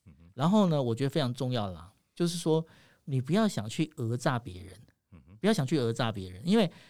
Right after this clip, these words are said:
Speaker 2: 当你不要去讹诈别人的时候，别人他看得出来的。
Speaker 1: 嗯哼。
Speaker 2: 那接下来就是怎么样？<laughs> 我觉得说你还是想办法的，就是去培养你不同的兴趣。
Speaker 1: 嗯哼。
Speaker 2: 我举个例哦，像，呃，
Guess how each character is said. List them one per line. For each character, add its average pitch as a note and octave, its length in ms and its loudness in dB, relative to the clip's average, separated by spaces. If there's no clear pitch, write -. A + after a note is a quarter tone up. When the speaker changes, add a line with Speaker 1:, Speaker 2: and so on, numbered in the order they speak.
Speaker 2:
当 B3+ 160 2
你 E3 80 2
不 D3 80 0
要 F#3 100 4
去 F#3+ 120 0
讹 B2+ 160 0
诈 C#3+ 180 0
别 A2 180 -2
人 G#2 100 -2
的 G#2+ 100 -4
时 G#2 180 -8
候， G#2+ 260 -4
别 E3 120 4
人 F3 80 4
他 F#3+ 160 4
看 F#3 200 -4
得 B2 80 0
出 B2 220 -4
来 G#2 160 -4
的。 - 140 -20
Speaker 1:
嗯 F#2+ 100 -10
哼。 G#2+ 220 -6
Speaker 2:
那 A3 220 2
接 B3+ 180 2
下 B3+ 160 4
来 D#3 140 6
就 E3 120 6
是 F3+ 80 2
怎 D3+ 120 -2
么 G#2+ 80 0
样？ D#3 180 8
<laughs> - 220 -20
我 D3 120 0
觉 D#3 140 4
得 E3 60 6
说 D#3+ 220 4
你 B2 140 -2
还 B2 140 0
是 F#3 140 0
想 G#2+ 200 0
办 C#3 180 0
法 F#2+ 180 -6
的， F2+ 220 -14
就 D#3 100 -2
是 D3+ 140 -4
去 C#3+ 140 -4
培 - 200 -6
养 A2 220 -4
你 F2+ 140 -10
不 D#3+ 100 0
同 G2 220 -8
的 G#2 100 -8
兴 G#2+ 260 -6
趣。 F#2+ 280 -12
Speaker 1:
嗯 D#2+ 160 -20
哼。 A2 140 -10
Speaker 2:
我 F#3+ 120 2
举 C#3 120 -4
个 B2 120 0
例 D#3+ 180 -2
哦， A#2+ 100 -2
像， F3 260 0
呃， A#2+ 360 -2